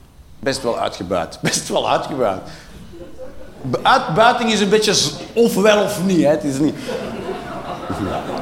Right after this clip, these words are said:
Wordt u uitgebuit? Ja, ja. Ja, wel. Oh. Ah, best wel eigenlijk, ja. Niet super hard, maar wel, ah, ja.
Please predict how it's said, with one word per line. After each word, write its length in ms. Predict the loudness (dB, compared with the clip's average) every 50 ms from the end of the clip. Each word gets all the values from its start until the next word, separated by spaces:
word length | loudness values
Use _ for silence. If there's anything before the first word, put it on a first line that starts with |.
| -8 -8 -8 -8 -8 -8 -8 -8 -8 -8 -8 -8 -10 -10 -10 -10 -10 -10 -10 -12 -8 0 4
Wordt 200 | 4 4 4 6
u 80 | 6
uitgebuit? 580 | 6 6 6 4 0 0 2 4 4 4 4 2 -2 -6 -6 -2 2
Ja, 400 | 6 8 8 10 10 10 8 8
ja. 380 | 8 8 8 8 6 6 4 2 0 -2 -2 -2 -2 -2 -2 -2 0 0
Ja, 160 | 2 2 4
wel. 220 | 4 4 4 4 4 2 0 -2 -2 -2 -2 -2 -2 -2 -2 -2 2 4
Oh. 240 | 6 6 6 6 4 0 -2 -4 -6 -6 -6 -6 -6 -8 -8 -6 -6 -6 -6 -6 -6 -6 -6 -8 -8 -6 -6 -6 -6 -6 -6 -6 -6 -6 -8 -8 -8 -8 -8 -8 -6 -4 -4 -4 -4 -4 -4 -4 -4 -6 -6 -6 -8 -8 -6 -6 -6 -6 -4 -4 0 4
Ah, 200 | 4 6 6 6
best 180 | 6 4 6
wel 220 | 8 8 8 8 8
eigenlijk, 280 | 8 6 6 4 4
ja. 120 | 2 0 0 0 0 -2 -2 0 0 0 0 0 0 0 0 2 0 0 0 0 0 0 0 0 -2 -2 -2 -4 -4 -6 -6 -8 -10 -10 -8 -6 -6 -6 -6 -8 -10 -10 -12 -14 -14 -14 -14 -12 -8 -8 -8 -8 -8 -10 -12 -12 -12 -12 -12 -14 -14 -14 -14 -14 -12 -14 -12 -10 -8 -8 -8 -8 -10 -12 -4 2
Niet 500 | 4 6 8 8 8 8 6 6 4 2
super 280 | 0 0 2 2 4
hard, 320 | 4 4 4 2 0 -2 0
maar 100 | 2 4
wel, 240 | 4 6 6 4 4
ah, 200 | 4 4 4 4
ja. 100 | 4 4